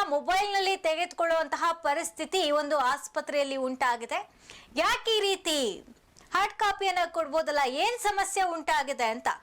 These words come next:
ಮೊಬೈಲ್ ಇಲ್ದವರು ಏನ್ ಮಾಡ್ಬೇಕು? Android ಮೊಬೈಲ್ ಇರೋರು ಏನೋ ಸಂಬಂಧಿಕರು ಬಂದಿರ್ತಾರೆ, ಫೋಟೋನ ತೆಗೆದುಕೊಂಡು ಹೋಗ್ತಾರೆ, ಅದನ್ನೇ ನೋಡಿ ರಿಪೋರ್ಟ್ ಅನ್ನ ಹೇಳ್ತಾ ಇದ್ದಾರೆ ವೈದ್ಯರು.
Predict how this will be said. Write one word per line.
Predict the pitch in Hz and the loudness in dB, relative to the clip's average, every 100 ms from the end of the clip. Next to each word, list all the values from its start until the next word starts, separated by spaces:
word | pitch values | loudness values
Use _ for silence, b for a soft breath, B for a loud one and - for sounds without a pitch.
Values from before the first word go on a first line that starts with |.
| B B 247 | B B -2
ಮೊಬೈಲ್ | 330 370 453 427 | 0 2 2 2
ಇಲ್ದವರು | 403 339 330 359 | 0 2 2 2
ಏನ್ | 320 285 311 | 0 0 0
ಮಾಡ್ಬೇಕು? | 277 240 208 208 - 196 - - 208 | 0 -2 -2 -8 -6 -8 -8 -4 -2
Android | 226 294 330 | 2 0 0
ಮೊಬೈಲ್ | 320 339 339 | 0 0 0
ಇರೋರು | 330 339 339 | -2 0 0
ಏನೋ | 330 349 | 0 0
ಸಂಬಂಧಿಕರು | 339 330 330 339 330 | 0 -2 -2 -2 -2
ಬಂದಿರ್ತಾರೆ, | 320 311 339 330 320 359 | -2 -2 -4 0 0 0
ಫೋಟೋನ | 339 330 330 311 | 0 0 2 0
ತೆಗೆದುಕೊಂಡು | 302 285 277 311 302 | -2 -4 -4 -2 0
ಹೋಗ್ತಾರೆ, | 294 302 294 | 0 0 2
ಅದನ್ನೇ | 370 226 226 294 440 453 | 2 0 0 0 0 2
ನೋಡಿ | 403 370 415 | 2 2 0
ರಿಪೋರ್ಟ್ | 302 285 381 427 | -2 -2 0 0
ಅನ್ನ | 415 392 | 0 0
ಹೇಳ್ತಾ | 370 359 349 339 | 2 0 2 0
ಇದ್ದಾರೆ | 311 302 285 | 2 2 2
ವೈದ್ಯರು. | 262 262 233 220 - | 2 0 -2 -6 -6